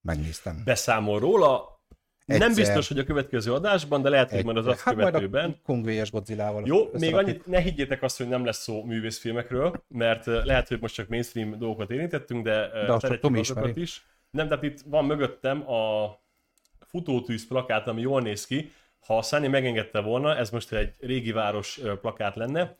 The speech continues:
Speaker 1: Azt hittem, hogy az a művész.
Speaker 2: De nem engedte meg. Szóval, ö,
Speaker 1: Az a grill csirkés kép ott.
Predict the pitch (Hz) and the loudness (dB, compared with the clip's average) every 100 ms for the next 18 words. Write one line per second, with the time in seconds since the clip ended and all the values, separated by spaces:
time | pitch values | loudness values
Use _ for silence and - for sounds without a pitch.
0 | _ - 117 - 123 117 117 101 101 92 | _ -8 -6 -6 -2 -2 -2 -4 -4 -4
1 | 92 120 120 113 101 - - 95 92 _ | -4 -2 -2 -2 -4 -6 -6 -4 -4 _
2 | _ - 98 107 107 110 107 107 110 113 | _ -10 -2 0 0 -2 -2 -4 -8 -20
3 | 131 117 113 123 117 - 107 - 101 - | -10 -6 -2 2 2 2 -6 -6 -10 -8
4 | 113 113 113 | -10 -10 -16